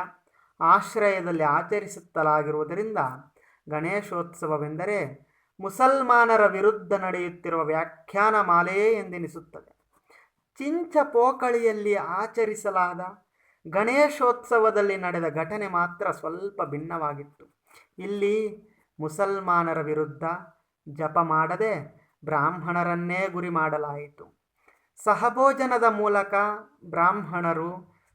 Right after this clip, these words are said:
ತಮ್ಮ ಸಂರಕ್ಷಣೆಗೆಂದೇ ಕಟ್ಟಿಕೊಂಡಿದ್ದ ಬೇಲಿಗಳಲ್ಲೊಂದಾದ ರೋಟಿ ಬಂದಿ ಅನ್ನುವ ಬೇಲಿಯನ್ನು ಕಿತ್ತೆಸೆಯಲಾಯಿತು. ಈ ಸಹಭೋಜನದಲ್ಲಿ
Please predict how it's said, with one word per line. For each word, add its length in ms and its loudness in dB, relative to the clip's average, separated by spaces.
ತಮ್ಮ 240 -2
ಸಂರಕ್ಷಣೆಗೆಂದೇ 1400 -2
ಕಟ್ಟಿಕೊಂಡಿದ್ದ 800 -8
ಬೇಲಿಗಳಲ್ಲೊಂದಾದ 1300 0
ರೋಟಿ 920 -6
ಬಂದಿ 420 -6
ಅನ್ನುವ 380 -6
ಬೇಲಿಯನ್ನು 640 -8
ಕಿತ್ತೆಸೆಯಲಾಯಿತು. 1200 -12
ಈ 220 -2
ಸಹಭೋಜನದಲ್ಲಿ 1700 2